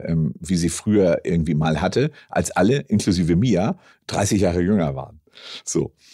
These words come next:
Und ich muss mich immer echt so ein bisschen so zusammenreißen, weil da, wo ich bin, da hab ich bei vielen den Eindruck, die gucken irgendwie so das Spiel. Aber da denk ich, Mensch, Leute,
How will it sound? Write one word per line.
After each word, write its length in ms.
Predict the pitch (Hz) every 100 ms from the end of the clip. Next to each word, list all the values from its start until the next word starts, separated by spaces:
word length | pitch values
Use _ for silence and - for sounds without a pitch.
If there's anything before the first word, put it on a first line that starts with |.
| - _ _
Und 200 | 110 113
ich 140 | - 110
muss 240 | 131 -
mich 140 | 107
immer 220 | - 110 -
echt 160 | 127
so 80 | -
ein 40 |
bisschen 340 | 117 131 117 104
so 100 | 104
zusammenreißen, 920 | - 95 117 139 - 95 95 - 92
weil 120 | 92
da, 240 | 87 107 104
wo 80 |
ich 180 | - 95 - _ _ _
bin, 460 | 120 127 151 165 190 - - - -
da 100 | -
hab 120 | 120 104
ich 100 | -
bei 120 | 104
vielen 320 | - 131 127
den 140 | 123
Eindruck, 340 | - 110 110 -
die 120 | 104
gucken 300 | - 165 135
irgendwie 320 | 107 110 117
so 120 | 107
das 160 | 104 98
Spiel. 600 | - - 156 147 151 294 - _ _ - - _ _ _ -
Aber 260 | 120 113
da 120 | 110 107
denk 200 | 117 113
ich, 220 | 104 -
Mensch, 380 | 120 131 - 117
Leute, 520 | 123 165 165 123